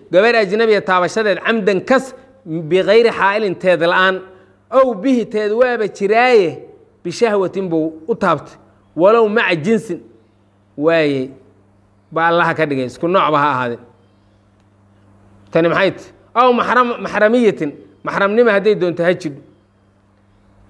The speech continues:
Mar hadduu shahwo u taabto, waa dembi. Waxa weeyaan, kas ba u taabto, xaa'il maraa ka xigtay. Marka ma u taabtay? Bigayri xaa'ilin, wax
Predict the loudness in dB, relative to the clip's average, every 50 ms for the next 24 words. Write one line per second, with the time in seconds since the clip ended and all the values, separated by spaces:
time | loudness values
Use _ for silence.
0 | _ _ -2 0 2 2 2 2 0 0 2 2 2 2 2 2 0 -2 -2 -4
1 | -4 -6 -8 -12 -16 -8 -6 -6 -2 0 -2 -2 -2 -4 -10 -18 -20 -20 _ _
2 | _ _ _ _ _ _ _ _ _ _ _ _ _ _ _ _ _ _ _ _
3 | _ _ _ _ _ _ _ _ _ _ _ _ _ _ -2 0 2 2 4 4
4 | 4 4 4 2 0 -4 -8 -14 -20 -20 _ _ _ _ _ _ _ _ _ _
5 | _ _ _ _ _ _ _ _ -10 -8 -2 2 4 4 4 4 0 -2 -4 -8
6 | -16 -20 -20 -6 -2 0 0 0 0 -2 -4 -4 -2 0 0 0 0 -2 -4 -6
7 | -8 -10 -12 -16 -20 -20 -20 _ _ _ _ _ _ _ _ _ _ _ _ _
8 | _ _ _ _ _ _ _ _ _ _ _ _ _ _ _ _ _ _ _ _
9 | _ _ -2 0 0 2 2 4 4 4 4 4 4 0 0 0 -2 -2 -2 -2
10 | -4 -4 0 0 0 0 0 0 0 0 0 -2 -2 -4 -4 -6 -6